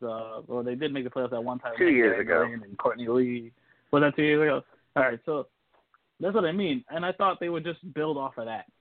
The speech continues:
Speaker 1: And I'm like, "Okay,
Speaker 2: Yeah.
Speaker 1: they got something here, and Kemba's awesome.
Speaker 2: Right.
Speaker 1: Let's do it." And they just completely sank and kept sinking. And I even like the coach.
Speaker 2: Mm-hmm.
Speaker 1: I like Clifford. Um, it's just, it's so disappointing that, yeah, I think it's time to move on and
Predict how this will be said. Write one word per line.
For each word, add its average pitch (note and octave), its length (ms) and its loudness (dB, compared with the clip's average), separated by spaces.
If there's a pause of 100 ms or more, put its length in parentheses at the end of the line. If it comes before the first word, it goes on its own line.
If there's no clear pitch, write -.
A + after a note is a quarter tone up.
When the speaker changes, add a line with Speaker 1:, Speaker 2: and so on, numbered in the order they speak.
(260)
Speaker 1:
And B2 80 -8
I'm B2 80 -6
like, B3+ 120 -6
"Okay, F#4 240 2
Speaker 2:
Yeah. E3 80 6
Speaker 1:
they A3+ 100 4
got A3+ 240 0
something B2+ 280 -8
here, C3+ 300 -8 (240)
and B2+ 100 -6
Kemba's E3 320 0
awesome. C3 380 2
Speaker 2:
Right. E2+ 160 -4 (100)
Speaker 1:
Let's C3+ 160 0
do C#3 260 4
it." - 180 -8
And D3 160 0
they F3 100 6
just F3 220 -2
completely D3+ 480 0 (260)
sank A2+ 260 -2 (200)
and B2 180 0
kept B2 240 0 (140)
sinking. A2+ 440 0 (280)
And D3+ 100 6
I G#3+ 120 6
even A3 120 2
like G#3 160 2
the - 60 -12
coach. A3 300 0
Speaker 2:
Mm-hmm. E3+ 80 -8
Speaker 1:
I F3 40 -2
like F#3 200 -2
Clifford. F3+ 420 -6
Um, D#3+ 420 0
it's D#3 160 -8
just, F3+ 220 -10
it's F#3+ 160 -8
so F#3+ 180 -2
disappointing E3 800 -2 (340)
that, C#3+ 260 2
yeah, D#3 300 4
I D#3+ 80 -2
think F3 240 -6
it's D#3 140 -10 (120)
time C3 240 -4 (100)
to - 60 -8
move B2 220 -4
on A#2+ 320 -6 (240)
and A#2+ 180 2